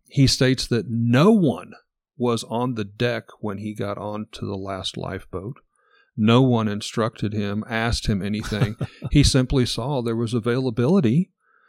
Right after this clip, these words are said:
Speaker 1: Uh, no one, again, was up on the deck trying to get on. So,
Speaker 2: Sure,
Speaker 1: uh,
Speaker 2: there was nobody on the deck
Speaker 1: nobody.
Speaker 2: of a sinking passenger
Speaker 1: Nobody.
Speaker 2: liner.
Speaker 1: So why wouldn't he save himself? You know, he pleaded this to the court.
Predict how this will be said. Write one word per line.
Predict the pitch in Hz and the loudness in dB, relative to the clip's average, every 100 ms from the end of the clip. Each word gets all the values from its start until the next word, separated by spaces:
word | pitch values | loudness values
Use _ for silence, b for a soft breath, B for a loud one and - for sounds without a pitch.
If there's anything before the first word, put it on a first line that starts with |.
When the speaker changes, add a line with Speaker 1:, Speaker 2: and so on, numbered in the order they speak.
| _ _ - | _ _ -2
Speaker 1:
Uh, | 120 113 107 107 | 2 2 2 0
no | 110 113 | 4 6
one, | 180 151 165 | 6 6 6
again, | 151 143 127 170 - | 6 6 6 4 4
was | 131 120 | 2 4
up | 131 123 | 2 2
on | 131 | 2
the | 143 | 2
deck | 135 131 | 4 2
trying | - 135 127 147 | 2 2 4 4
to | 143 | 2
get | 127 117 | 0 0
on. | 139 143 123 | 0 -2 -4
So, | 127 - 113 113 | -6 -4 -2 0
Speaker 2:
Sure, | 113 180 | 2 4
Speaker 1:
uh, | |
Speaker 2:
there | 110 | 4
was | 95 98 | 0 -4
nobody | 113 131 131 127 | -2 0 0 0
on | 123 117 | 0 0
the | 113 | 0
deck | 165 170 | 4 6
Speaker 1:
nobody. | 202 254 185 95 | 6 6 6 4
Speaker 2:
of | 104 | 0
a | |
sinking | 107 - 139 131 135 113 175 | -4 -2 -2 -2 -6 -2 4
passenger | 196 254 262 240 120 | 6 8 8 6 6
Speaker 1:
Nobody. | 113 - | 4 2
Speaker 2:
liner. | 98 95 101 b b | -4 -8 -12 b b
Speaker 1:
So | - 196 | 2 4
why | 160 170 185 | 4 4 2
wouldn't | 165 165 185 165 151 | 6 6 6 4 2
he | 147 | 0
save | 139 139 139 - | 2 2 2 2
himself? | 127 - 120 107 117 | 0 0 -2 -2 0
You | |
know, | 107 | 2
he | 123 | 2
pleaded | - 127 113 110 | 4 4 6 4
this | 107 - | 0 0
to | - | -2
the | 107 | -2
court. | 113 143 143 | 0 2 2